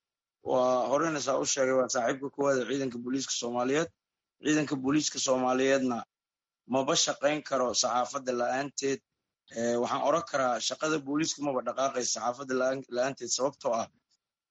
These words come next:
booliiska dembiyada iyo falalka uu qabto wuxuu la wadaagaa bulshada si falkaas dib dambe uusan u dhicin.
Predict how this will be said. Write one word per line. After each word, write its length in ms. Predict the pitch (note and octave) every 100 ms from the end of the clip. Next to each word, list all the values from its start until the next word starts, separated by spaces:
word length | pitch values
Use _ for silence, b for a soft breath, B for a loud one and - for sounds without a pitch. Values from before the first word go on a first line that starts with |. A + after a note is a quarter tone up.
| -
booliiska 500 | B2+ C#3+ D#3+ - C#3+
dembiyada 640 | B2 C3 B2 C3 D#3+ C3+ A#2
iyo 240 | - B2+ A#2+
falalka 520 | - C#3 D3+ - B2+ - -
uu 180 | A#2+ A#2+
qabto 440 | - B2+ _ D3+ C#3+ C#3 _ _ _ _
wuxuu 380 | B2+ C#3 A#2+ C#3 A#2
la 140 | A2+ D#3
wadaagaa 460 | D3+ C3+ C3 B2 A#2+
bulshada 540 | A#2+ B2 - D3+ C#3+
si 240 | A#2+ - D3+ C#3+
falkaas 400 | - D3+ C#3+ C3 B2
dib 140 | C#3+ C#3+
dambe 240 | C3+ C3+
uusan 280 | B2 B2 A#2+
u 60 | C#3
dhicin. 300 | B2+ B2